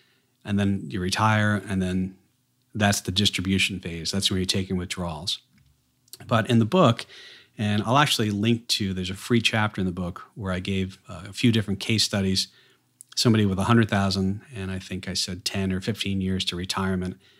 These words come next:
and just showed the difference of, of the amount of assets, not only at retirement, but how long they last at various investment returns, inflation assumptions,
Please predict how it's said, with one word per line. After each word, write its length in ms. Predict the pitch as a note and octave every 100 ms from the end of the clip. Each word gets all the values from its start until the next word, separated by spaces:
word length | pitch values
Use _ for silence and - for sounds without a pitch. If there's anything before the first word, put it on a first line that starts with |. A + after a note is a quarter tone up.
| _
and 100 | A2
just 160 | G#2 -
showed 460 | - A#2+ A#2 G#2
the 100 | F#2+
difference 580 | F#2+ - A#2 - G2+ -
of, 200 | F#2 - _ _ _ _ _ _ -
of 120 | F#2+
the 120 | G2+
amount 400 | F#2 G2 G#2+ G#2
of 100 | F#2+
assets, 680 | G2+ A2 - G2 F#2+ - - D3
not 220 | G#2+ G#2+
only 200 | G2+ F#2+
at 60 |
retirement, 600 | E2+ F2+ C3+ C#3 G#2+ G2 -
but 120 | F#2
how 180 | G#2 G2
long 220 | F#2+ F#2
they 100 | F2
last 540 | F#2+ G2+ F#2+ E2+ - - -
at 180 | F#2 F#2
various 760 | F#2+ G#2+ G#2+ G#2+ G2+ - - - - _ _ _ _
investment 460 | G#2 - B2+ - B2+
returns, 540 | A#2 - A#2 A#2 G#2+
inflation 480 | F#2 - A#2 A2+ A#2
assumptions, 800 | G#2+ A2+ G#2 - G2+ G2 G2